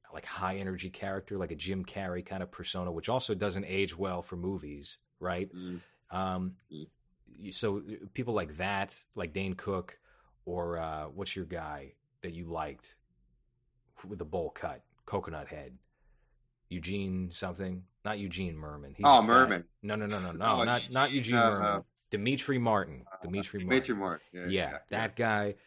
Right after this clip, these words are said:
Speaker 1: where I'm j-, I'm just a boy, even though I'm thirty-five years old, huh? You know,
Speaker 2: <laughs>
Speaker 1: that, that whole thing,
Speaker 2: Way older.
Speaker 1: terrifying.
Speaker 2: Way older than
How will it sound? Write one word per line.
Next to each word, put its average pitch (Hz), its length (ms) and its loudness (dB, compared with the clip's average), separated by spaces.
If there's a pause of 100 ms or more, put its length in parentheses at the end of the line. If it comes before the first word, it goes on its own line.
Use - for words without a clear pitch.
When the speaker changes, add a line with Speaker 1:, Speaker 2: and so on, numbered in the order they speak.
(160)
Speaker 1:
where 107 140 0
I'm 135 120 2
j-, - 140 -8
I'm 208 120 0
just 202 220 -2
a 214 40 0
boy, 196 320 2
even 147 240 0
though 180 100 0
I'm 170 140 0
thirty-five 180 640 -4
years 185 220 -4
old, 214 280 0
huh? - 200 8 (160)
You 131 60 -8
know, 127 320 -2
Speaker 2:
<laughs> - 100 -14
Speaker 1:
that, 120 280 2
that 117 160 4
whole 123 180 4
thing, 143 280 0
Speaker 2:
Way 107 140 -2
older. 104 300 2 (400)
Speaker 1:
terrifying. 117 560 8
Speaker 2:
Way 120 60 8
older 107 180 4
than 98 120 0